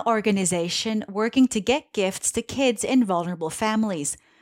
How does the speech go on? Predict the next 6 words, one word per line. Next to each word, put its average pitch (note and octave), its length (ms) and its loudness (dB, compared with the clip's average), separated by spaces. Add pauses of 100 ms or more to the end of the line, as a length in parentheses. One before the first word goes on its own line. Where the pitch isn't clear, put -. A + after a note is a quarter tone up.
(240)
Doris C4 460 6
Tuohimaa, B3 760 2
who G3 120 -2
runs B3+ 380 6
the B3 80 2
nonprofit, F3 840 0